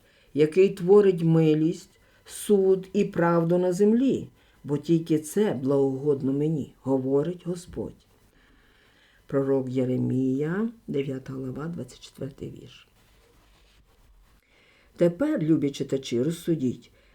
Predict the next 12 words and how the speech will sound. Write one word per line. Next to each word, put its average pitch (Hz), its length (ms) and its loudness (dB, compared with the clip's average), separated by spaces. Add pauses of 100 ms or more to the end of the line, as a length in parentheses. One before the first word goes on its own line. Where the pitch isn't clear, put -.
(680)
чи 233 140 2
так 302 260 0
робиться 240 520 2
в 185 60 0
народах, 175 600 2
як 165 180 -2
сказав 175 440 -2
Господь 175 560 -2
устами 190 480 -2
слуги 165 360 -4
свого 165 500 -2
Іоїля? 160 640 -2